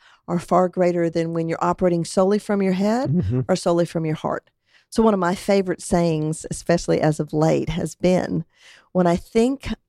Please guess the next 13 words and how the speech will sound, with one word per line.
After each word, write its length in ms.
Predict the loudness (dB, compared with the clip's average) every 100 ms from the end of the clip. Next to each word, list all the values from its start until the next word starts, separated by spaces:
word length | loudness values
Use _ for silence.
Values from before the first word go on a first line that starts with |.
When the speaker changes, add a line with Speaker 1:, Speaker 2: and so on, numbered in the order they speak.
| 0
Speaker 1:
only, 580 | 0 2 2 0 -2 _
when 140 | 0 2
I, 120 | 2
when 220 | 0 0
I 100 | 0
respond 640 | 0 -4 -2 0 2 0
or 40 | -2
behave 360 | -2 0 -2 0
only 240 | -2 -2
from 180 | -2 0
my 120 | 0
Speaker 2:
Mm. 40 | 0
Speaker 1:
heart, 420 | 0 0 -2